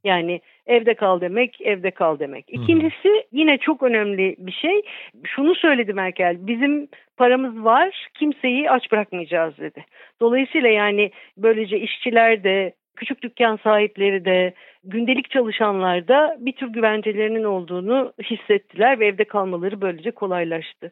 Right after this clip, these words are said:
Speaker 2: Hı hı.
Speaker 1: Artı Almanya'nın çok organize bir sağlık sistemi var. Bir sosyal devlet hala.
Speaker 2: Hı hı.
Speaker 1: Ve sağlık sistemine çok çok önem veriyorlar ve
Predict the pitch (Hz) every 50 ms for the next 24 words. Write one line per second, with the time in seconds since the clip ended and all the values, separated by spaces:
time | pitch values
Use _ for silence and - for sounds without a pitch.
0 | _ - - 117 107 110 117 120 - - 262 277 302 294 _ - 403 427 415 -
1 | - - 262 285 294 302 370 392 392 359 320 311 294 302 339 370 359 349 294 -
2 | _ _ _ - - 330 349 349 - _ - - - - 247 254 262 240 226 277
3 | 269 277 285 254 247 330 339 302 262 277 294 294 285 262 - - - 277 254 254
4 | 254 254 269 - - - - - - 196 - - 220 202 190 185 175 190 226 285
5 | 311 311 - - - _ _ _ _ - 247 - 269 269 254 - 359 349 330 247
6 | 240 208 185 190 190 185 - 170 165 156 160 160 180 - - _ _ _ - -
7 | 127 120 104 110 107 - 262 269 269 247 - - - - - 240 240 247 254 -
8 | - - 247 - - 285 269 269 269 269 277 269 - - 302 277 - - - 254
9 | 240 _ _ _ _ - 214 226 226 233 247 233 220 208 202 180 185 180 175 185
10 | 220 254 254 247 202 214 220 226 233 233 220